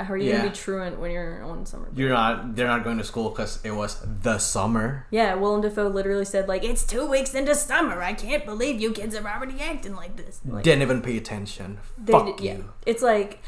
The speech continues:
Speaker 1: oh, and, like, all the bad reviews were like, "I walked out halfway through. Fuck this whole movie." And it's
Speaker 2: Mm-hmm.
Speaker 1: like, "But you didn't stick around for the whole thing. Why leave a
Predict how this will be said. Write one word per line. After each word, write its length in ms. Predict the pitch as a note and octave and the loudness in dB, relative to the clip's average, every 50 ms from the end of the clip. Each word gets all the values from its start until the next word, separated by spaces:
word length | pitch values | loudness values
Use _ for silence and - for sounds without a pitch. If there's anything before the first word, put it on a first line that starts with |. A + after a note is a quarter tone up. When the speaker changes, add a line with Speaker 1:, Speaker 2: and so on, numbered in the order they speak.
| - - - | -6 0 2
Speaker 1:
oh, 340 | E4 D4+ A#3+ - - - - | 4 4 4 4 2 0 -2
and, 400 | - A#3 A#3 A3 G#3+ G3 F#3+ - - | -2 -2 -2 0 -2 -4 -4 -4 -4
like, 380 | - F#3 F3+ F3+ F3+ - - - - - | -2 -2 0 -2 -4 -4 -10 -14 -6 -2
all 180 | G#3 G3+ G#3 B3 | 0 2 4 4
the 80 | C4+ | 4
bad 240 | B3+ A3 G3 F#3+ G3 | 4 4 4 2 2
reviews 380 | G3+ G3 F#3+ F#3 F#3 F#3 F3+ F#3 | 0 -2 -2 -2 -2 0 0 2
were 80 | F#3+ F#3+ | 2 2
like, 340 | F#3+ F#3 F3+ - F#3 - - - - - - - | 2 0 0 -2 -2 -4 -4 -2 0 0 4 6
"I 180 | D#4 E4 F#4 G4 | 8 8 8 8
walked 380 | D#4+ A#3+ F#3+ F#3 F3+ F#3 - | 8 6 6 4 2 2 0
out 180 | G3 F#3 F#3 G#3 | 0 0 2 0
halfway 560 | A#3 B3+ C4+ C4+ C#4 C4+ C#4 D4 B3+ A3 A3 A3+ | 2 4 4 4 4 4 4 4 4 4 4 2
through. 420 | A3 - A#3 F#3+ E3+ D#3+ E3 G#3 | 2 0 0 0 0 -2 -4 -6
Fuck 420 | - - - F4+ F#4 G4 - - | -4 0 2 2 2 2 0 -2
this 220 | - F#3 F3 F3+ - | -2 -2 -2 -4 -4
whole 280 | A3 B3 B3 B3 C4 | 0 2 4 4 4
movie." 400 | C4 B3 A#3+ A3 F#3 E3+ D#3+ D#3 | 4 4 4 4 2 2 -2 -4
And 80 | E3+ G3 | -2 0
it's 80 | B3+ A#3+ | 2 2
Speaker 2:
Mm-hmm. 100 | C4 B3+ | 2 4
Speaker 1:
like, 180 | G#3+ C4 D4 C#4 | 6 4 4 6
"But 20 | |
you 120 | C#4+ E4+ D#4+ | 4 4 4
didn't 260 | F4+ F4 D#4+ E4+ D#4+ | 4 4 2 2 0
stick 320 | - - - F4+ F4+ F4+ | 0 -2 -2 -2 -2 0
around 240 | F4 E4 E4 E4 E4+ | 0 0 0 0 0
for 80 | E4 E4 | 0 -2
the 80 | E4 D#4+ | -2 -2
whole 140 | E4 E4 E4 | -2 -2 -4
thing. 400 | E4 E4 E4+ F#4 F4+ C4 F3+ F#3 | -4 -6 -4 -4 -4 -4 -2 0
Why 220 | F#3 G3 A3 B3+ | 2 4 4 4
leave 180 | C#4+ D4+ D4+ C#4 | 4 2 2 0
a 80 | D4+ | 0